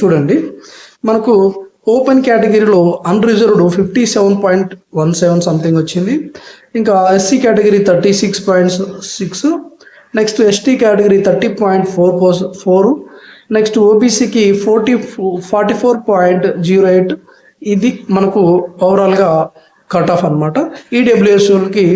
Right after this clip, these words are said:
ఫార్టీ పాయింట్ వన్ సెవెన్ పర్సెంట్ అయితే వచ్చింది. ఇది మనకు ఎవరైతే ముంబై జోన్కు అప్లై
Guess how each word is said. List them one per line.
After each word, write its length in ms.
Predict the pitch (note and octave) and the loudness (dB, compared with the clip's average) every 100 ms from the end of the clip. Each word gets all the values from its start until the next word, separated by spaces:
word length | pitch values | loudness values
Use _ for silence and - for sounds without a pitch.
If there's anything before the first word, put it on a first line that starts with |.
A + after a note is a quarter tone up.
| F#3 | 0
ఫార్టీ 300 | G3 F3 F3+ F3+ | 0 0 0 0
పాయింట్ 200 | F#3 F3 E3+ | 0 0 0
వన్ 120 | E3 E3+ | 0 0
సెవెన్ 200 | D#3+ D#3 | -2 0
పర్సెంట్ 280 | D3+ D3+ C#3+ C#3 | -2 -2 -4 -4
అయితే 120 | D3 C#3 | -2 -4
వచ్చింది. 320 | - D#3+ E4 F4+ - - - - _ - F3 | -4 0 0 -2 -12 -18 -20 -20 _ -4 0
ఇది 140 | G#3 G3+ | 0 2
మనకు 280 | F#3 F3+ F#3 E3+ F3 F3 | 2 2 2 2 0 2
ఎవరైతే 320 | F#3+ G3 G3 A#3+ F3+ | 2 2 2 0 2
ముంబై 300 | F3+ F#3 G#3 G3+ | 2 2 0 2
జోన్కు 300 | G3+ G3 G3+ F3+ | 2 2 2 0
అప్లై 240 | F3+ F#3+ | 0 0